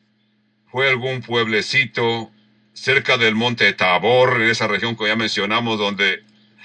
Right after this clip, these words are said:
en esa región del monte Tabor es donde estaba Belén.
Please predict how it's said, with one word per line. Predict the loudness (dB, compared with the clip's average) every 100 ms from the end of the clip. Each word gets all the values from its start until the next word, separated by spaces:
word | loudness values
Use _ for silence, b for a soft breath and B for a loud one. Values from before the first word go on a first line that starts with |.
| B B _
en | 0 2
esa | 2 2
región | 2 2 0
del | 0
monte | -2 -2 -4
Tabor | -4 -2 0 2
es | 2 0
donde | -4 -8
estaba | -4 -2 0
Belén. | 0 0 0